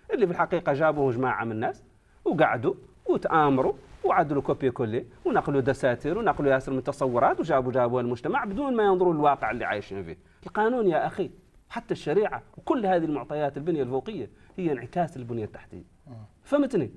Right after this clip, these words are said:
Speaker 2: مم.
Speaker 1: وبالتالي الحل الأول من يطرحه؟ احنا إشكالياتنا الفعلية ما يطرح أحد من هؤلاء المتحاورين كاملين. إشكاليات تنمية،
Speaker 2: مم.
Speaker 1: إشكاليات العدالة والمساواة أمام القانون. فهمتني؟ إشكاليات التعليم. أنت شعب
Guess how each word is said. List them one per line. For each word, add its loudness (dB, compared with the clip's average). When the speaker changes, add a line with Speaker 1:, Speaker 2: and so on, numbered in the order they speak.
Speaker 2:
مم. -10
Speaker 1:
وبالتالي 2
الحل -2
الأول 2
من 2
يطرحه؟ -2
احنا -2
إشكالياتنا 0
الفعلية -6
ما -2
يطرح -6
أحد -8
من -2
هؤلاء -2
المتحاورين -6
كاملين. -8
إشكاليات -6
تنمية، -2
Speaker 2:
مم. -20
Speaker 1:
إشكاليات 0
العدالة 0
والمساواة -2
أمام -2
القانون. -2
فهمتني؟ 0
إشكاليات 0
التعليم. -2
أنت 0
شعب 0